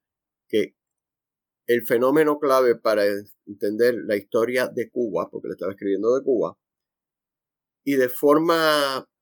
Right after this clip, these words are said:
concurrente, creo que es la palabra que usa, ahora mismo no me acuerdo, la historia de toda América es la transculturación. O sea, él presenta una teoría histórica de la formación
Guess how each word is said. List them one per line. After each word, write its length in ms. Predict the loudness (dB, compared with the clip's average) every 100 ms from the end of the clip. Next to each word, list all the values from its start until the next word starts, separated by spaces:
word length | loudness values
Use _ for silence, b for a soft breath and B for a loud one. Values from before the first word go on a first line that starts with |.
| _ _ _ _ _ -4
concurrente, 760 | -2 -2 -6 0 0 0 -6
creo 180 | -4 -6
que 60 | -6
es 60 |
la 100 | -6
palabra 320 | -4 -4 -4 -8
que 80 |
usa, 160 | -10 -8
ahora 100 | -6
mismo 180 | -6 -8
no 100 | -8
me 60 |
acuerdo, 380 | -4 -2 -2 -6 b b b
la 120 | 0
historia 600 | 0 4 8 8 8 4
de 120 | 4
toda 320 | 4 6 8 8
América 640 | 4 0 -2 -6 -8 -10 _ _ _ _ _ _ _ _ _ _ _ _ _ -14
es 100 | -8
la 100 | -8
transculturación. 680 | -8 -12 -14 -12 -12 -12 -14
O 240 | _ _
sea, 200 | -6 -6 _ 2
él 180 | 2 2
presenta 420 | -6 -4 -6 -4
una 140 | -4
teoría 520 | 0 0 0 -4 -8 -10
histórica 800 | -18 -18 -4 4 4 4 -8 -16 _ _ _ _ _ _ _
de 140 | 0
la 100 | 0
formación 680 | 0 -6 -6 -8 -8 -8